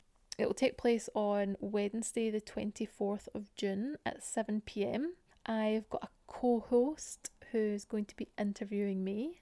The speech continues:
Um, I'm not gonna reveal who that is just yet. I'm going to pop some champagne, I'm gonna tell you some stories about writing the book,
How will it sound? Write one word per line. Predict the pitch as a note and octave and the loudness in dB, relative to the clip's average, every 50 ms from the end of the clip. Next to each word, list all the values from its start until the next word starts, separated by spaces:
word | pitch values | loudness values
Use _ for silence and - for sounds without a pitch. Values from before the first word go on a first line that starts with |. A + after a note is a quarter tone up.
| _ _ - | _ _ -4
Um, | G#3+ G#3 G3+ G3 G3 F#3+ F#3+ F#3+ - - - _ _ | -2 -2 0 -2 -2 -4 -4 -6 -8 -12 -18 _ _
I'm | - G#3+ G#3+ | -6 -4 -4
not | G3+ G3 | -4 -2
gonna | - A3 G#3 G#3 | -2 -2 -2 0
reveal | G#3 G3+ G3+ G3 G3+ G#3 G3+ G3+ | -2 -2 -4 -6 -4 -2 -2 -2
who | G3 - - | -2 -4 -4
that | G#3 G3+ - - | -6 -4 -4 -4
is | G3 G3 G3 | -6 -6 -8
just | - - G3 - - - | -8 -10 -10 -10 -8 -8
yet. | - G3+ A3 A3+ - - - _ _ - - | -2 0 0 0 -2 -6 -16 _ _ -14 -6
I'm | - G#3+ G#3+ G#3 G3+ G3+ G3 G3 G3 - - - | -2 0 0 0 0 0 0 0 -2 -2 -4 0
going | - A3+ A3+ A3 A3 A3+ G#3+ | 2 2 4 4 2 0 -2
to | - - G#3 G3 F#3+ F#3+ F#3+ - - | -4 -4 -2 0 0 0 0 -2 -4
pop | - G#3+ - - - | -6 -6 -6 -6 -6
some | - A3 G3 G3+ | -4 -2 -2 -2
champagne, | - - - G#3+ G3 F#3+ G3+ - _ - D4 C#4+ C#4 C4+ C4+ C4+ C4+ C4 B3+ B3+ B3+ - | -4 -4 -4 -2 -2 -2 -6 -8 _ -2 2 2 2 2 2 0 0 2 0 0 0 0
I'm | G#3+ A3+ | -2 -2
gonna | - A3 G#3 G3+ | -2 -2 -4 -4
tell | - - - G3+ G3 | -4 -2 -2 0 0
you | G3 G3 | 0 -2
some | - - G3+ | -4 -6 -8
stories | G3+ - - - - A#3+ A#3+ A#3+ A#3+ A#3+ A#3+ A#3+ A#3+ A#3+ A#3 - | -8 -8 -4 2 4 6 6 6 6 4 2 2 0 0 0 -2
about | G#3+ - G#3+ G#3 G3 - G3+ | -2 0 0 0 0 0 0
writing | G#3 G3+ G#3 G#3 - - - G3+ G3 F#3+ | 0 0 0 -2 -4 -6 -6 -4 -4 -4
the | F#3+ | -4
book, | F#3+ - G#3+ A3 A3+ A#3 - - - _ _ - | -2 0 0 2 2 2 0 -2 -6 _ _ -20